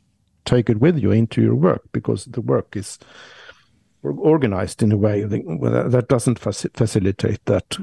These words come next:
uh, other kind of thinking. So that's o-, one aspect. The other aspect is that there, there are certain, uh, there are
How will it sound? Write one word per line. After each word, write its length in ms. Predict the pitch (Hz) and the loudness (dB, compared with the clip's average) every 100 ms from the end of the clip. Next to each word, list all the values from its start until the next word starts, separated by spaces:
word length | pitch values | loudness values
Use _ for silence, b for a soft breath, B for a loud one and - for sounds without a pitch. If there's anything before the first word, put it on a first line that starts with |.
| 226 | -4
uh, 580 | 170 - - - - 120 190 _ - | 0 0 0 -4 -6 -12 -12 _ -4
other 160 | 110 | -4
kind 300 | - 107 110 | -2 -2 -2
of 80 | 104 | -4
thinking. 420 | - 175 - - - B B B B - | 0 0 0 -4 -6 B B B B 0
So 180 | 139 | 2
that's 360 | 127 160 156 - | 4 2 0 0
o-, 320 | 202 131 135 | 4 4 2
one 280 | - 131 135 | 2 2 4
aspect. 420 | 131 151 - 117 | 2 0 0 0
The 100 | 127 | 2
other 260 | 147 180 202 | 2 4 4
aspect 420 | 180 131 139 120 | 4 2 -2 0
is 160 | 135 117 | 0 0
that 280 | 123 117 - _ _ _ _ _ _ _ _ _ | -2 -2 -4 _ _ _ _ _ _ _ _ _
there, 280 | 120 131 131 | 0 0 0
there 240 | 120 123 127 | 0 2 4
are 80 | 120 | 2
certain, 500 | 131 131 127 117 - | 2 2 2 0 0
uh, 200 | - - | -6 -6
there 280 | - 123 131 | -2 0 2
are 280 | 127 127 117 | 4 2 0